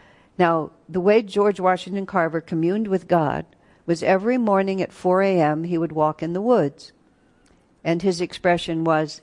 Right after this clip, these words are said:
"Anything will talk to you if you love it enough." And so he's walking in the woods, and this is the story that's told. And he says to God, "God,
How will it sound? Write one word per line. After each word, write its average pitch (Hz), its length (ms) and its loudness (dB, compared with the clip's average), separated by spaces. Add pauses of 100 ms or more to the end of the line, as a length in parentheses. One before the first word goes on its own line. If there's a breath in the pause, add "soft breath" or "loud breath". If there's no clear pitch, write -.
(260)
"Anything 202 680 0
will 165 160 2
talk 156 380 -2
to 160 100 -10
you 156 160 0
if 147 180 -4
you 151 80 0
love 151 300 2
it 139 120 -4
enough." 135 560 -6 (960 soft breath)
And 185 140 2
so 190 160 2
he's 202 240 0
walking 208 420 0
in 240 80 0
the 233 100 2
woods, 160 320 2
and 165 140 0
this 165 160 -2
is 165 140 -10
the 170 80 -4
story 151 360 -4
that's - 280 -8
told. 180 340 2
And 160 140 -2
he 180 100 0
says 160 320 -2
to - 100 -10
God, 160 520 -2 (400)
"God, 226 480 0